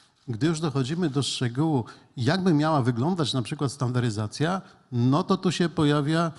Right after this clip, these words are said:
problem, no jak? No najlepiej według jednego z krajów, stwórzmy taki benchmark. I tu, no, trzeba powiedzieć, że nie każdy jest na tym samym poziomie rozwoju rynku kapitałowego. Dyskusji na ten temat było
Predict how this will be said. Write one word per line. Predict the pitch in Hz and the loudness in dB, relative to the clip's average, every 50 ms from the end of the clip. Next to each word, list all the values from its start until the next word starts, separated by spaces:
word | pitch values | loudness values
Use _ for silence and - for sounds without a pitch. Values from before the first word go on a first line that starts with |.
| - - - _ _ _ | -16 -20 -20 _ _ _
problem, | - 139 143 135 127 127 156 175 185 170 175 | -2 0 0 0 0 -2 -4 -2 -2 -2 -2
no | 202 - 202 - - - - - _ _ _ _ | -2 -4 -4 -6 -12 -20 -20 -20 _ _ _ _
jak? | - 190 196 160 135 - - 147 - - _ - | 0 2 2 2 2 0 -8 -18 -18 -18 _ -6
No | 147 151 190 220 | -4 -2 -2 0
najlepiej | 233 233 214 170 170 190 - 220 214 | 0 0 0 0 -2 -2 -2 -4 -4
według | 190 156 180 170 165 175 - - - - - - - - - - - - - - - - _ _ _ - - | -4 -2 -4 -4 -6 -6 -2 0 2 4 6 6 6 6 4 2 0 -6 -12 -18 -20 -20 _ _ _ 0 2
jednego | 190 214 160 156 165 170 160 165 175 170 156 - - | 2 2 4 4 2 2 4 2 0 0 -2 -4 -10
z | - - - | -12 -12 -8
krajów, | - - 165 160 156 139 120 113 | 0 4 4 6 6 4 2 0
stwórzmy | - - - 156 143 131 143 147 | -4 -6 -4 -2 -2 0 0 0
taki | - 139 127 - 135 | 0 -2 -2 -2 -4
benchmark. | 120 107 123 113 104 - - 120 123 123 - - - - - - - - - _ - | -2 0 0 0 0 -2 -6 -10 -10 -12 -16 -20 -20 -20 -20 -20 -20 -20 -20 _ -10
I | - 131 | -10 -8
tu, | - - 160 170 175 180 175 - - _ - | -4 0 0 2 2 0 -2 -6 -16 _ -6
no, | - 143 143 | -2 -2 -2
trzeba | - - 165 156 147 | 0 0 0 0 0
powiedzieć, | 151 165 143 151 160 143 143 131 | 0 -2 -2 -2 -2 -2 -2 -4
że | 117 131 | -2 0
nie | 135 143 139 | 0 0 -2
każdy | - 151 147 131 131 135 | 0 0 -2 0 0 0
jest | 139 131 - | 0 0 0
na | 139 127 | -2 -4
tym | - 127 117 | -4 -4 -4
samym | - - 131 131 127 117 - - - - - _ _ _ | -2 0 0 0 0 -2 -4 -8 -16 -20 -20 _ _ _
poziomie | - 139 131 113 123 131 117 120 120 127 123 - 110 98 - | -2 -2 0 2 2 0 2 0 -2 -4 -6 -10 -14 -10 -4
rozwoju | 147 131 131 135 123 107 104 127 135 127 127 | -2 2 2 2 2 0 0 2 2 2 2
rynku | 123 120 120 - 120 110 | 2 0 -2 -2 -4 -6
kapitałowego. | - 120 113 - 120 - - 117 110 110 107 101 113 113 110 110 127 127 131 123 123 - - - - _ _ - | -6 -6 -6 -6 -6 -4 -2 -4 -2 -4 -4 -4 -4 -4 -2 -2 -2 -2 -2 -4 -8 -12 -20 -20 -20 _ _ -10
Dyskusji | 123 107 127 127 - - 139 - - 135 | -8 -4 -4 -4 -4 -4 -4 -4 -2 -4
na | 135 | -4
ten | 131 131 123 | -4 -4 -4
temat | 117 131 131 131 131 | -2 -2 0 0 -2
było | 117 117 131 127 131 | 0 0 0 0 0